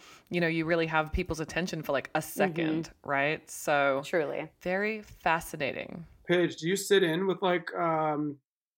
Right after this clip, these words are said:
Speaker 3: the editing? I, you mentioned Premiere.
Speaker 2: Mm-hmm.
Speaker 3: Do you sit in and, like, with your team and say, like, "All right, maybe not do this or do
Speaker 2: Yeah,
Speaker 3: that," or
Speaker 2: yeah. So actually, like,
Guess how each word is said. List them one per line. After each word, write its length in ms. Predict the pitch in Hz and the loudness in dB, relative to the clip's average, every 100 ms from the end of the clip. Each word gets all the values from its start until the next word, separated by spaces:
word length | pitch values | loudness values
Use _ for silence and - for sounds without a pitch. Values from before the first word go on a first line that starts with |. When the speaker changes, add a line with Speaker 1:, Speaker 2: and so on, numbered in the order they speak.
| _ 208 | _ -8
Speaker 3:
the 120 | 160 | 0
editing? 380 | 160 165 170 156 | 2 4 4 4
I, 180 | 147 147 - - | 0 -2 -6 -6
you 100 | 147 | 0
mentioned 360 | 151 143 135 | 0 0 -6
Premiere. 380 | - 139 202 131 | -6 -2 0 0
Speaker 2:
Mm-hmm. 80 | 123 | 0
Speaker 3:
Do 40 | |
you 80 | 127 | -4
sit 220 | 131 160 | -4 0
in 180 | 131 143 | 2 2
and, 180 | 151 151 - | 0 -2 -6
like, 180 | 151 127 | -6 -4
with 100 | 127 | -4
your 140 | 135 135 | -2 -2
team 260 | - 151 139 | -2 -2 -2
and 100 | 131 | -4
say, 120 | 143 | -6
like, 200 | 131 127 | -4 -2
"All 60 | 175 | 2
right, 280 | 175 165 160 | 4 4 2
maybe 400 | 156 147 147 147 | -2 -2 -2 -4
not 260 | 139 139 139 | -4 -4 -4
do 140 | 139 | -6
this 320 | 131 135 127 - | -4 -6 -8 -10
or 80 | |
do 80 | 120 | -6
Speaker 2:
Yeah, 380 | 269 311 262 240 | 0 4 6 4
Speaker 3:
that," 80 | 233 | 2
or 20 | |
Speaker 2:
yeah. 120 | 254 220 | 2 2
So 120 | 247 | 2
actually, 320 | 233 254 285 | 0 0 0
like, 180 | 247 202 | 0 0